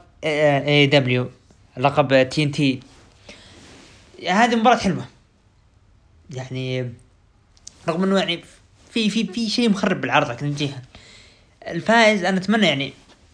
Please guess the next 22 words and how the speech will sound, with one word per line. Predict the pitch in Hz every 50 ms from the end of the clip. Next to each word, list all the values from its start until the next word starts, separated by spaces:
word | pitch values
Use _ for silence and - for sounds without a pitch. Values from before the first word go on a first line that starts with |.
| _ _ _ -
هذا | - 160 180 196 202 196 185
ننتظر. | 190 190 190 202 220 208 190 185 160 160
أحس | - - 220 214 -
إنه | 202 185
لانس | 185 190 190 190 196
آرشر | 185 196 202 196 - 185 170 170
أقرب | 165 160 151 135 127
واحد، | 127 120 - - - 139
مدري | 135 135 131 123 117
ليش. | 110 107 - - _ _ _ _ _ _ _ _ _ _ - - - - - - _ _ _ -
كيني | - 226 233 262
أوميجا | 262 240 240 240 220 190 214 208
ضد | 202 202 196
جون | 190 185 185 185
موكسلي، | 185 185 185 - - 156 156 165
مباراة | 156 160 151 156 151 156 156 151 147 143 -
دفن | 143 135 127 123 123 143 139 143 135
حي. | 135 - - 127 135 151 202 220 - _ _ _ _ _ _ _ _ _ _ _ - _ _ _ _ _ _ _ -
وكذلك | - 143 143 139 - 160 151 160 160 156 147 147 143 147 147
الكازينو | 143 143 143 143 139 139 143 - 165 160 151 175 196 190 185 -
باتل | 156 165 185 180 - 175
رويال، | 156 160 165 170 175 180 165 139 135